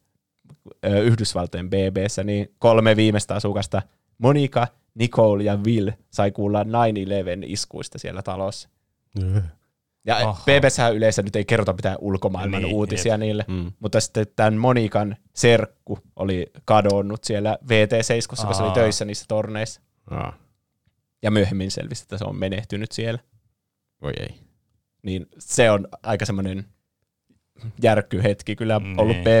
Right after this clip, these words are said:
Speaker 1: B:ssä.
Speaker 3: Jep.
Speaker 1: Ja sitten
Speaker 2: On se kyllä jännä paikka, kun siellä on ihan pimennossa kaikesta.
Speaker 3: Mm.
Speaker 1: Niin.
Speaker 2: Nytkin ne asukkaat, jotka on siellä, niin ne t-, ei tiedä, jos tapahtuisi joku järkyttävä katastrofi.
Speaker 3: Niin.
Speaker 2: Se olisi va-, ne
Speaker 1: Mm.
Speaker 2: olisi vaan siellä ihan, ihan miten ne onkin normaalisti.
Speaker 3: Niin. Eikö jossakin
Speaker 2: Keittelee kahvia.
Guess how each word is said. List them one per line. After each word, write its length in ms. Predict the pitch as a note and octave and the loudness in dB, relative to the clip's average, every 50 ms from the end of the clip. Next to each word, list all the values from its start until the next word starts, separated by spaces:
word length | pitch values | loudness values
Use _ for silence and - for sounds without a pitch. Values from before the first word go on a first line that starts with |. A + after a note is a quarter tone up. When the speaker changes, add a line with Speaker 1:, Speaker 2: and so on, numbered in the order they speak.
| G#2+ | 6
Speaker 1:
B:ssä. 320 | A2 A2+ A2+ - - - - _ _ _ G2+ F#2+ | 6 4 4 2 -2 -8 -14 _ _ _ -16 -14
Speaker 3:
Jep. 180 | F2 F2 - - _ _ - _ _ | -14 -14 -14 -16 _ _ -20 _ _
Speaker 1:
Ja 100 | A#2+ A#2+ | -6 -6
sitten 260 | - - - A#2+ - - - | -2 -2 -2 -2 -2 -4 -4
Speaker 2:
On 80 | C#3+ | -4
se 60 | A#2 G#2 | -2 2
kyllä 120 | G2+ G2+ | 2 4
jännä 220 | G2+ G2+ F2 D2 - | 4 4 2 0 -2
paikka, 160 | - D2+ - - | -4 -6 -6 -8
kun 80 | D2+ | -6
siellä 160 | C#2+ D#2 D2+ E2 | -6 -4 -4 -4
on 60 | C#2+ | -4
ihan 200 | D#2+ D#2 D2+ C#2+ - _ _ _ _ | -4 -6 -6 -8 -12 _ _ _ _
pimennossa 460 | F#2+ D#2 D#2 C#2 C#2 C#2 - C#2+ C#2+ | -6 -6 -6 -6 -8 -8 -10 -10 -8
kaikesta. 440 | - C2+ B1 - - - - - - _ _ | -6 -8 -8 -8 -10 -14 -14 -16 -18 _ _
Speaker 3:
Mm. 200 | - G2 G2 F#2 | -10 -8 -6 -2
Speaker 1:
Niin. 260 | A2+ A2+ A2 G#2+ G#2+ - _ _ _ | -2 -2 -2 -2 -4 -6 _ _ _
Speaker 2:
Nytkin 380 | D#3 E3 - - G#2+ G2+ G2 - | -6 -6 -4 -2 -2 -2 -2 -2
ne 120 | G2 G#2 | -2 -2
asukkaat, 340 | - G2+ F#2+ - - E2+ - | 0 0 -2 -2 -4 -4 -4
jotka 260 | F2 F2 - - F#2 | -4 -4 -4 -4 -4
on 60 | F2 | -2
siellä, 240 | E2+ F#2 F2 E2+ E2 | -2 -2 -2 -2 -4
niin 140 | E2 E2+ F2 | -4 -6 -6
ne 100 | E2 - - - _ _ _ - | -6 -8 -10 -14 _ _ _ -18
t-, 160 | - - _ _ | -18 -18 _ _
ei 200 | F2 F2+ E2 - _ _ _ | -6 -6 -6 -8 _ _ _
tiedä, 220 | - G#2 F2 D2 D2 | -6 -4 -4 -4 -4
jos 100 | C2+ - | -6 -6
tapahtuisi 420 | - - - D2+ C#2 - - D#2+ D#2+ | -6 -6 -6 -6 -8 -8 -10 -12 -10
joku 140 | - D#2+ E2 - - - | -10 -10 -12 -12 -10 -10
järkyttävä 400 | E2 - - - - D2+ D2 D2 | -8 -8 -10 -12 -10 -10 -10 -8
katastrofi. 440 | - D#2+ - - - - E2 E2 E2 | -8 -8 -8 -8 -10 -10 -10 -10 -6
Speaker 3:
Niin. 140 | E2+ F#2+ | -6 -4
Speaker 2:
Se 60 | F#2+ G#2 | -2 0
olisi 160 | F2+ E2 F2+ | -2 0 -2
va-, 80 | G#2+ | -4
ne 60 | G#2 A2 | -2 0
Speaker 1:
Mm. 60 | A2 | 0
Speaker 2:
olisi 160 | F#2 F2 - | -2 0 0
vaan 120 | A2 G#2 | -2 -2
siellä 200 | F#2+ G2+ F#2 F2 | 0 0 -2 -2
ihan, 260 | F2 F2+ F2+ E2 E2 - _ _ _ _ _ _ _ - | -2 -2 -4 -4 -6 -8 _ _ _ _ _ _ _ -6
ihan 200 | F2+ E2+ D#2+ - - - | -6 -4 -4 -6 -10 -16
miten 300 | - - E2 - E2 D#2+ | -14 -12 -8 -6 -6 -6
ne 120 | D#2+ E2 D#2 | -6 -6 -6
onkin 300 | D#2 D#2 - - - E2 | -8 -8 -10 -14 -12 -10
normaalisti. 580 | D#2+ - - - C3 B2 A2+ G#2+ G2+ G2+ - | -10 -8 -6 -4 -2 0 0 0 -2 -4 -10
Speaker 3:
Niin. 40 | - - | -8 -4
Eikö 180 | C3+ D3+ D3+ F3+ | -2 -2 0 0
jossakin 300 | F3 F3 D#3 - G2+ - | 0 0 0 0 0 0
Speaker 2:
Keittelee 240 | B2 A#2+ F2+ E2+ | 0 0 -2 -2
kahvia. 320 | - - D#2+ D#2 D2+ D#2+ | -2 -2 -4 -4 -6 -8